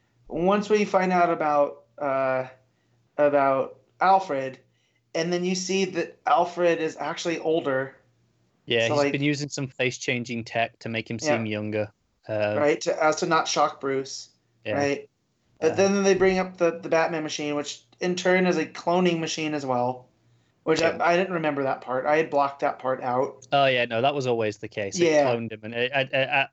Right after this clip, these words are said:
Speaker 2: like, at the age of twenty-seven or something, 'cause that was
Speaker 1: Right.
Speaker 2: the, the ideal age to,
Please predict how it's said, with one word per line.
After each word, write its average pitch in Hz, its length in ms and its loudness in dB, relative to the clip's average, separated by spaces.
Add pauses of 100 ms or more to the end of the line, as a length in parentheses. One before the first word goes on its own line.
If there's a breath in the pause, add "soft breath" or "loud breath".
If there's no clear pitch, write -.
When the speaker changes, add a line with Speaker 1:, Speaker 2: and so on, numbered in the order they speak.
(100)
Speaker 2:
like, 131 240 0
at 143 180 -2
the 131 140 -2
age 127 220 -2
of 117 100 -10
twenty-seven 120 600 -6
or 101 60 -12
something, 113 300 -14
'cause 110 140 -8
that 117 100 0
was 147 160 4
Speaker 1:
Right. 143 80 0
Speaker 2:
the, 110 220 -8
the 123 120 -8
ideal 123 460 -2
age 110 340 -8
to, 107 160 -10